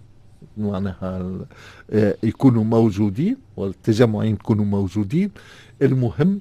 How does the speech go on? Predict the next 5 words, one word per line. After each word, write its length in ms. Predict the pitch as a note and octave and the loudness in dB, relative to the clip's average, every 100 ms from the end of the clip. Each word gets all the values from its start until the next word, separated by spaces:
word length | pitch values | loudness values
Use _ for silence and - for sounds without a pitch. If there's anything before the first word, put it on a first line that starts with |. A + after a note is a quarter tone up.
| - A#2 | -6 -4
المهم 480 | A2 G2+ F#2+ C3 - - - - - - | -2 -2 -4 -4 -10 -20 -20 -20 -20 -4
أنه 200 | A#2+ A#2 | 0 0
نعبروا 760 | G#2 G2+ F2 C3 A#2+ C#3 D3 D#3 - _ | 0 -2 0 -2 -2 -4 -4 -6 -10 _
على 480 | F#2 G2 F#2+ G2+ G2 - - - - _ _ - _ _ F#2+ - - _ _ | -4 -2 0 -2 -2 -8 -20 -20 -20 _ _ -20 _ _ -14 -14 -20 _ _
معناها 420 | E2 G2 F2+ F#2 | -6 -4 -4 -6